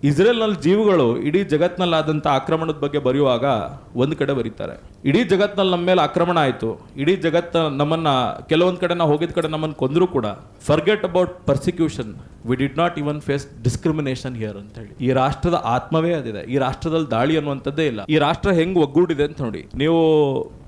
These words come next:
ನಾನಿಲ್ಲ ಈ ರಾ-, ಈ ರಾಷ್ಟ್ರದ ಕಲ್ಪನೆಯನ್ನು ಮಾಡುವಂಥದ್ದಾದ್ರೆ, ನಾನು ರಾಷ್ಟ್ರದ ಒಗ್ಗಟ್ಟಿನ ಬಗ್ಗೆ ಒಂದು ಹೇಳುವಂಥದ್ದಾದ್ರೆ, ನೀವು ಇಲ್ಲ ನಾನು ರಾಮನ ಭಕ್ತ ಅಂತ ಹೇಳಿ ರಾಷ್ಟ್ರದಲ್ಲಿ ಯಾರಾದ್ರೂ ಹೇಳಿದ್ರೆ ಹಿಂದುತ್ವದ ಬಗ್ಗೆ, ರಾಮನ್ ನೀನು ಎಲ್ಲಿಂದ ಎಲ್ಲಿವರೆಗೂ ಹೇಳ್ತೀರಿ? ಅಯೋಧ್ಯೆಯಿಂದ ಹಿಡಿದು ರಾಮ ಸೇತುವರೆಗೂ ರಾಮನ ಭಕ್ತ ಅಂತ ಹೇಳ್ಬೋದು.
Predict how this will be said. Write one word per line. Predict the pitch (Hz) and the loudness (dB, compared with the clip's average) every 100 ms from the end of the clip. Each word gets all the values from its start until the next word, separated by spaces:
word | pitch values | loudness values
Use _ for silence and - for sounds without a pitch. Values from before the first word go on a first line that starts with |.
| - - - | -20 -14 -2
ನಾನಿಲ್ಲ | 143 151 156 160 151 147 135 | 0 2 2 2 4 2 0
ಈ | 123 135 | 2 2
ರಾ-, | 131 127 | 2 2
ಈ | 139 | 2
ರಾಷ್ಟ್ರದ | 135 135 - 151 147 139 127 120 104 92 117 | 2 0 0 0 2 2 2 -2 -6 -12 -4
ಕಲ್ಪನೆಯನ್ನು | 135 131 147 135 135 | -2 0 0 -2 -2
ಮಾಡುವಂಥದ್ದಾದ್ರೆ, | 120 120 123 110 107 104 101 101 - | -2 0 0 -2 -4 -4 -4 -4 -4
ನಾನು | 113 110 101 110 | -4 -6 -10 -8
ರಾಷ್ಟ್ರದ | 123 - | -8 -2
ಒಗ್ಗಟ್ಟಿನ | 143 139 160 160 | -2 0 0 -2
ಬಗ್ಗೆ | 139 127 | -2 -2
ಒಂದು | 147 120 110 - - | -2 -4 -10 -14 -14
ಹೇಳುವಂಥದ್ದಾದ್ರೆ, | 113 123 127 117 113 107 104 101 - - - - | -4 0 0 -2 -4 -8 -8 -8 -10 -12 -20 -6
ನೀವು | 135 151 | 0 2
ಇಲ್ಲ | 143 160 | 2 0
ನಾನು | 151 143 127 | 0 -2 -2
ರಾಮನ | 139 165 | -4 -4
ಭಕ್ತ | 151 139 - | -2 -2 0
ಅಂತ | 139 135 | -2 0
ಹೇಳಿ | 139 120 | -2 0
ರಾಷ್ಟ್ರದಲ್ಲಿ | 113 - 127 120 | -2 0 0 2
ಯಾರಾದ್ರೂ | 107 113 | 0 0
ಹೇಳಿದ್ರೆ | 110 113 104 95 | 0 0 -2 -6
ಹಿಂದುತ್ವದ | 110 117 107 | -8 -8 -10
ಬಗ್ಗೆ, | 98 95 - - - - - | -10 -12 -12 -18 -20 -12 -2
ರಾಮನ್ | 123 165 196 196 | 2 2 0 -2
ನೀನು | 196 | 0
ಎಲ್ಲಿಂದ | 185 180 208 202 | 0 0 0 0
ಎಲ್ಲಿವರೆಗೂ | 190 185 180 | 0 0 2
ಹೇಳ್ತೀರಿ? | 175 175 180 180 | 2 0 2 2
ಅಯೋಧ್ಯೆಯಿಂದ | 160 185 170 180 170 | 2 2 2 0 2
ಹಿಡಿದು | 170 175 185 | 0 2 0
ರಾಮ | 143 | 0
ಸೇತುವರೆಗೂ | 160 170 156 156 147 196 - 123 123 | 0 -2 0 0 2 0 -2 -8 -2
ರಾಮನ | 127 127 120 | 0 0 -4
ಭಕ್ತ | 107 - | -6 -6
ಅಂತ | 107 127 | -8 -6
ಹೇಳ್ಬೋದು. | 110 98 90 - | -8 -8 -12 -16